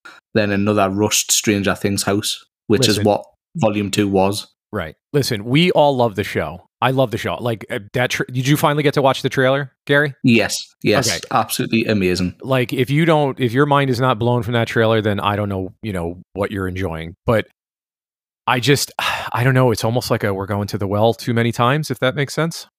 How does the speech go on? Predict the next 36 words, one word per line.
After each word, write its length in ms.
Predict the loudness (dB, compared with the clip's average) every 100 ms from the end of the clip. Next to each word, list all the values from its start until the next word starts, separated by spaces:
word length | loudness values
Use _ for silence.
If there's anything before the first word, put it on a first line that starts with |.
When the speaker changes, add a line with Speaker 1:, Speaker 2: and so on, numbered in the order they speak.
| _ 0
Speaker 1:
Yeah. 580 | 4 6 4 0 -2 -10 -20 -20 -20 _ _ -4
Speaker 2:
And 140 | 0
I 120 | 2
know 360 | 4 6 6 6
this 200 | 4 2
is 120 | 0
gonna 220 | 0 -2
beat 180 | -2 -4
the 60 | -2
big 180 | -4
draw. 360 | -4 -4 -4 -6
So 360 | -6 -4 -4 -8 _ _ _
when 160 | -4 0
they 140 | 2
announce 340 | 4 2 0 -2
the 100 | -2
first 300 | 2 0 0
house, 400 | 2 2 0 -4 -4
I, 160 | -4 -4
I, 120 | -8 -8 _
I 140 | -2 0
will 180 | -2 -4
be 140 | -2
shocked 420 | 2 4 2 0
if 140 | -2 -2
it 80 |
is 120 | -2 -2
not 200 | -4 -4
Stranger 340 | -4 -6 -6
Things, 280 | -6 -8 -8 -2
if 220 | -2 -2 -2
Stranger 380 | 0 2 0
Things 260 | -2 -2 -2
is 120 | -2
actually 400 | 0 0 -2 -6
coming. 320 | -6 -6 -8